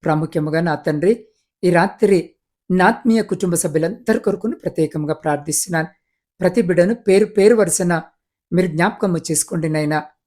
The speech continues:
అయ్యా, ఈ బిడ్డ, ఈ అక్కర, ఈ అవసరత, ఏ కన్నీటి చేత మీ వైపు చూస్తూ వారి ప్రార్థన విజ్ఞాపనలు నాకు తెలియజేస్తున్నారో, వాటన్నిటినీ ఈ రాత్రి మీ పరిశుద్ధమైన హస్తాలకు అప్పజెప్తా ఉన్నాను.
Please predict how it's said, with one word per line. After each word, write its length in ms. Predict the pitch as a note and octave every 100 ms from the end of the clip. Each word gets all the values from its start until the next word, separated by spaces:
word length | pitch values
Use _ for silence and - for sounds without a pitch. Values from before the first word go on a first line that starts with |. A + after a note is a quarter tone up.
| -
అయ్యా, 200 | D#3 G3 - _ _ _ -
ఈ 100 | F3+
బిడ్డ, 240 | F3+ E3+ F3 E3+ - _ _ _ F#3+
ఈ 80 | F#3+
అక్కర, 320 | F3+ A3 A3 G3 - _ F3+
ఈ 60 | G3
అవసరత, 500 | F#3 A3+ A#3 G#3+ G3 E3 - _ _ _ F3+
ఏ 120 | A#3 A#3+
కన్నీటి 380 | G3 G3+ C4+ C#4
చేత 280 | A3+ G#3 A#3
మీ 140 | G#3
వైపు 300 | E3+ F3+ A#3
చూస్తూ 440 | A3 G3 F3 - F#3 D#3+ - _ _ _ -
వారి 180 | F#3 F#3
ప్రార్థన 400 | F#3 F#3+ F#3+ A3 G#3
విజ్ఞాపనలు 680 | E3 D3+ F#3+ G3+ F#3+ F3+ D#3+
నాకు 140 | D3+ -
తెలియజేస్తున్నారో, 800 | D#3+ E3+ E3+ D#3+ - E3 E3 A#3+ - _ _ _ -
వాటన్నిటినీ 840 | E3+ E3+ F3 A3+ C4 B3 A#3+ C4+ G3 - _ _ _ _
ఈ 80 | F3+
రాత్రి 480 | F3 E3+ F#3 G3+ F#3 D#3+ - _ _ _ -
మీ 100 | F#3
పరిశుద్ధమైన 680 | F#3 F#3 - G3 G3+ F3+
హస్తాలకు 500 | D3+ D#3 - D#3+ D#3 F3
అప్పజెప్తా 420 | D#3 D3+ D3+ D#3+
ఉన్నాను. 280 | D3 D#3 D3+